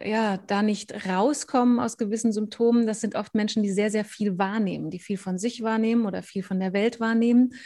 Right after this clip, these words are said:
und die eine hohe Feinfühligkeit haben oder auch Sensibilität, wie man das manchmal nennt. Und ich glaube, dass diese Feinheit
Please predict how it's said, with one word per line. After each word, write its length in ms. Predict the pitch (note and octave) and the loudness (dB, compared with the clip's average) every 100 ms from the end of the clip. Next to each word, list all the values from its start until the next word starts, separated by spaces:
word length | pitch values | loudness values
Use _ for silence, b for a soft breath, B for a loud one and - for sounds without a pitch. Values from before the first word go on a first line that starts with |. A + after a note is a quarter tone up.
| B B - | B B -6
und 140 | G3 | 0
die 100 | G#3+ | 2
eine 200 | G#3+ F#3+ | 2 2
hohe 220 | A3 A3+ | 2 2
Feinfühligkeit 1080 | A3 - A3 A3 A#3 A#3 A3 G3+ - F#3+ F3+ | 0 -6 -2 0 0 -2 -4 -6 -4 -4 -2
haben 440 | F#3 F#3 A#3 A#3+ - _ _ _ _ - | -2 2 2 0 -10 _ _ _ _ -12
oder 280 | G3+ F#3+ F3+ | -4 0 0
auch 60 | |
Sensibilität, 800 | F3+ G3 G3 F#3+ F#3+ F#3+ G#3+ A3+ | 0 0 0 -2 -4 -4 0 0
wie 80 | A3+ | 0
man 360 | G#3 G3+ G#3 G3 | -2 -2 -4 -4
das 140 | F#3+ | -2
manchmal 400 | G#3 G#3 - G3+ | -4 -4 -2 -2
nennt. 300 | G3 G3+ A#3+ B B B B B B - | 0 0 -2 B B B B B B 0
Und 280 | G#3+ G#3+ | 4 4
ich 140 | G#3+ - | 0 -2
glaube, 360 | G#3 G#3+ A#3+ | 2 4 4
dass 220 | A3+ A3 - | 2 0 -2
diese 220 | G3+ G3 | -4 -4
Feinheit 960 | - A3 A3+ C#4+ B3 A3+ A3 A#3 A#3 | -2 0 4 4 4 0 -2 -4 -6